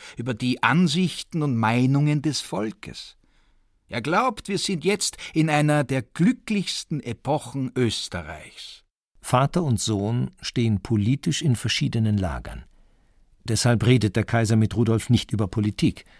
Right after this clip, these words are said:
Speaker 2: sondern über die Jagd, das Militär oder familiäre Angelegenheiten. Obwohl sie die Ansichten des Sohnes teilt, vermittelt die Kaiserin nicht zwischen Vater und Sohn.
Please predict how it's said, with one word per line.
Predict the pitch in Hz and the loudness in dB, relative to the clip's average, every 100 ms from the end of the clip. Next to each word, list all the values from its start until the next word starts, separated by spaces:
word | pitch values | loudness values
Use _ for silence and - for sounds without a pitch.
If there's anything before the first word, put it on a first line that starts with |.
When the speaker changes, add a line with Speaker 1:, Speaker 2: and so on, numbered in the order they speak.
| _ _ _ _ | _ _ _ _
Speaker 2:
sondern | 104 107 90 82 | 0 0 0 -4
über | 73 69 | -6 -10
die | 78 | -4
Jagd, | 104 107 - - - | 0 -2 -4 -20 -16
das | 92 90 | -12 -8
Militär | 87 87 - 110 104 92 - | -8 -6 -4 -2 -2 -4 -8
oder | 101 78 76 | -10 -8 -10
familiäre | - 92 98 104 80 | -6 -4 0 0 -2
Angelegenheiten. | 73 78 64 58 58 - - - - _ _ _ _ _ _ _ _ _ _ - | -6 -8 -10 -12 -12 -12 -14 -18 -20 _ _ _ _ _ _ _ _ _ _ -6
Obwohl | 98 - 131 185 | -4 2 4 4
sie | 151 | 2
die | 113 110 | 2 2
Ansichten | 143 160 143 - 120 | 2 4 2 2 2
des | 107 - | 2 0
Sohnes | 131 123 104 - | 2 2 0 -4
teilt, | - 147 101 78 - - - - _ _ _ | -4 -2 -2 -4 -8 -12 -12 -18 _ _ _
vermittelt | - 101 101 147 165 139 | -8 -2 0 2 0 0
die | 131 | -2
Kaiserin | - 131 135 127 131 131 | -2 -2 0 0 2 2
nicht | 120 - - - - | 2 -2 -16 -18 -12
zwischen | - - - | -8 -8 -8
Vater | - 67 - | -8 -8 -8
und | 67 | -10
Sohn. | 69 65 64 65 | -10 -10 -12 -14